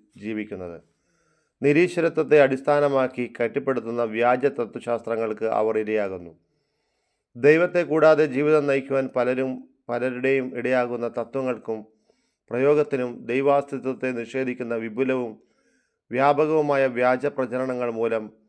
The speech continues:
പലരും ദൈവത്തെ കൂടാതെ ജീവിക്കുന്നു. അവരാണ് സത്യസഭയിൽ നിന്ന് പിരിഞ്ഞ് ഇപ്പോൾ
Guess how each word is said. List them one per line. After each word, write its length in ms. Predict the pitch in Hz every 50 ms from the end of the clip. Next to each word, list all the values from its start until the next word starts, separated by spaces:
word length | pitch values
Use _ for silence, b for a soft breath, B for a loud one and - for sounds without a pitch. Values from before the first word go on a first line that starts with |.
| _ _ _ _ _ _ _ -
പലരും 360 | 120 123 135 147 143 147 135 131
ദൈവത്തെ 420 | 113 120 127 135 139 139 139 135 135
കൂടാതെ 440 | - 123 120 117 117 117 110 110
ജീവിക്കുന്നു. 540 | 110 92 98 104 104 101 - 104 - 87 82 - _ _ _ _ _ _ _ _ _ _ _ _ _ _
അവരാണ് 440 | - 123 135 151 147 151 143 143 143 135
സത്യസഭയിൽ 680 | 135 135 127 - 143 143 135 135 139 127 127 131 127
നിന്ന് 220 | 120 123 123 123 113
പിരിഞ്ഞ് 420 | 120 123 117 120 120 117 117 110 104 - _ _ _ _ _ _ _ _ _ -
ഇപ്പോൾ 320 | 123 131 127 131 135 139